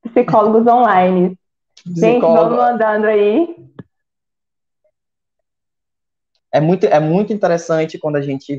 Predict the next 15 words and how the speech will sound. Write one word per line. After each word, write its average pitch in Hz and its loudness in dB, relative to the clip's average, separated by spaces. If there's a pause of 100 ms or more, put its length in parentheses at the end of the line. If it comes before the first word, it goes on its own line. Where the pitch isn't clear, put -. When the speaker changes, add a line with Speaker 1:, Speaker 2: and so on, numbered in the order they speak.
Speaker 2:
vê 143 -2
pessoas 143 -8
que - -20
estão 139 -10
engajadas. 127 -2 (540)
Cara, 143 2
eu 131 -8
ouço 147 -4
muito 156 -6
isso 147 -8
dentro 139 -8
do 139 -6
meu 135 -2
Instagram. 135 -2
Inclusive, 151 -2